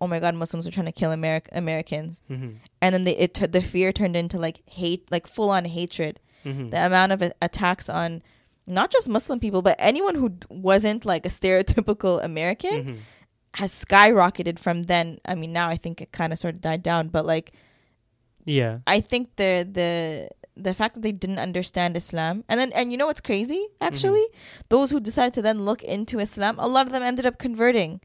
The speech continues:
Speaker 2: Yeah.
Speaker 1: The amount of people that converted after nine eleven is, like, astonishing, I would say.
Speaker 2: Mm-hmm.
Speaker 1: Like, they took that scenario and they were like, "What is Islam? I don't even know what that is."
Speaker 2: Yeah.
Speaker 1: And then bam, you know,
Speaker 2: There was,
Speaker 1: Allah
Speaker 2: like,
Speaker 1: guides who, whoever he wills.
Speaker 2: I think
Speaker 1: So.
Speaker 2: there was, like,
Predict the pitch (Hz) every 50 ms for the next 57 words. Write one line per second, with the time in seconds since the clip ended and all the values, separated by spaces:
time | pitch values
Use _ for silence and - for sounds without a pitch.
0 | _ - 156 165 165 156 147 135 - _ _ - 247 254 254 254 269 277 269 285
1 | - 294 262 277 269 254 240 - - 247 226 220 226 226 226 - - 143 190 220
2 | - - 208 196 190 190 196 196 196 185 180 180 202 214 240 233 202 185 190 170
3 | 165 - - 185 - - 180 170 170 170 175 - - 156 156 147 139 139 170 -
4 | - 180 - - 196 - - 135 127 123 127 110 110 - _ _ _ _ _ -
5 | 190 190 - 202 190 190 - 254 233 - - 208 190 - - 202 185 180 175 175
6 | 175 190 220 240 226 208 196 190 180 180 180 175 175 170 170 - - - - 185
7 | 208 247 381 339 320 277 226 185 - - 160 143 143 143 165 175 175 196 240 262
8 | 254 226 214 202 202 220 220 - 208 196 196 202 190 160 139 135 120 - 175 175
9 | 175 185 - 185 190 185 165 160 165 - _ _ _ _ _ _ _ _ _ _
10 | _ 185 175 170 180 208 - 151 160 170 190 190 190 185 185 185 185 185 185 185
11 | - - 202 185 180 170 - - 196 196 196 185 180 180 175 175 185 180 180 180
12 | 196 180 170 185 196 175 160 165 - - 143 - - 180 185 180 175 165 156 151
13 | 143 135 -